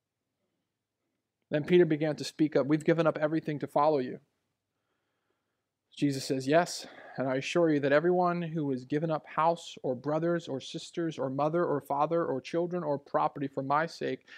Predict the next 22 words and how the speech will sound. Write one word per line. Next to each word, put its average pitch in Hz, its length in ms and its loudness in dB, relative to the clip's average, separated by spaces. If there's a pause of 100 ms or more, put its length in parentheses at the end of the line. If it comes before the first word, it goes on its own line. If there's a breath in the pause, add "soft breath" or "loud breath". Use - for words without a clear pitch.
(160 loud breath)
and 151 120 -2
for 165 160 2
the 143 100 0
good 165 240 2
news 135 360 -4 (220 loud breath)
will 156 140 4
receive 180 460 0
now 151 440 4
in 180 180 2
return 151 420 0
a 139 80 -4
hundred 214 540 2
times 165 460 0
as 147 120 -2
many 160 180 0
houses, 170 480 -2
brothers, 156 420 2
sisters, 160 380 -4
mothers, 147 300 0
children, 147 400 -4
and 131 140 -6
property, 131 440 2